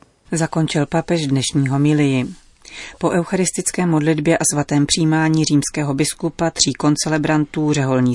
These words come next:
sestry a kameramanů následoval výstav Nejsvětější svátosti oltářní, načež se papež obrátil k těm, kdo sledují streamingový přenos, a vybídl všechny k duchovnímu svatému přijímání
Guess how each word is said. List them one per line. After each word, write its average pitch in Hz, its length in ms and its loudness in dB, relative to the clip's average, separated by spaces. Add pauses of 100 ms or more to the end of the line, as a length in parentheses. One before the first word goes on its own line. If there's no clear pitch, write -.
sestry 156 400 0
a 135 80 -4
kameramanů 156 840 2 (460)
následoval 180 640 2
výstav 151 460 -2
Nejsvětější 147 680 0
svátosti 143 480 -2
oltářní, 156 680 2 (420)
načež 156 320 2 (100)
se 143 80 -2
papež 151 400 -4
obrátil 139 520 -4
k - 100 -16
těm, 180 220 -2
kdo 180 140 -2
sledují 151 500 0
streamingový 160 600 0
přenos, 175 400 0 (580)
a 185 80 0
vybídl 202 380 0
všechny 170 360 -2
k 147 80 -2
duchovnímu 160 560 0
svatému 135 480 -2
přijímání 139 800 0